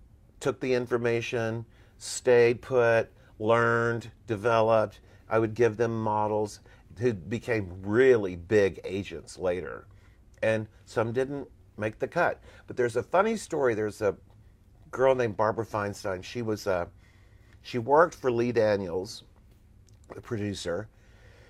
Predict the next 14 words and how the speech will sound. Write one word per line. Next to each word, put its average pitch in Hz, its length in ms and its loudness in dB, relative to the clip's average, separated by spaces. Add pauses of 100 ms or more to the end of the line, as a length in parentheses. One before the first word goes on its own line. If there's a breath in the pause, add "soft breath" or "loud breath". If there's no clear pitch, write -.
(600 soft breath)
and 127 140 4
she 139 140 -6
wanted 151 300 -2
to 202 80 -4
go 131 300 6
to 127 180 -8
the 117 140 2
talent 143 540 -6
management 85 460 -10
side. - 400 -12 (440 soft breath)
So 110 460 2 (1160 soft breath)
I 170 460 4 (420)
had 127 360 0
her 113 600 0